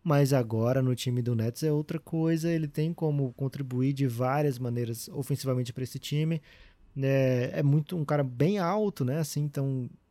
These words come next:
é, ele dá um, ele espaça a quadra como outras opções do Nets, mas ainda assim traz o tamanho, né, a seu favor. Então, ajuda em diferentes lineups.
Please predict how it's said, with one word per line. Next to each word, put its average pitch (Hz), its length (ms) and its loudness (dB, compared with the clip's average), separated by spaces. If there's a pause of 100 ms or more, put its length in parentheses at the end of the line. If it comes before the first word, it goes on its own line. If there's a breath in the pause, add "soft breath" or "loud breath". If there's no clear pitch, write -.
é, 113 440 0
ele 123 160 0
dá 127 340 0
um, 143 240 0 (320 loud breath)
ele 131 140 0
espaça 160 500 2
a 147 40 0
quadra 180 360 -2
como 139 220 2
outras 135 260 2
opções 123 360 0
do 123 100 -2
Nets, 165 280 -2
mas 165 340 0 (120)
ainda 165 220 -2
assim 151 260 -2 (240)
traz 151 280 2
o 147 60 0
tamanho, 127 540 -2
né, 117 300 -6
a 113 80 -6
seu 123 160 -4
favor. 117 460 -2 (440 soft breath)
Então, 135 720 2 (220)
ajuda 143 560 4
em 131 80 4
diferentes 127 520 -2
lineups. 131 580 -4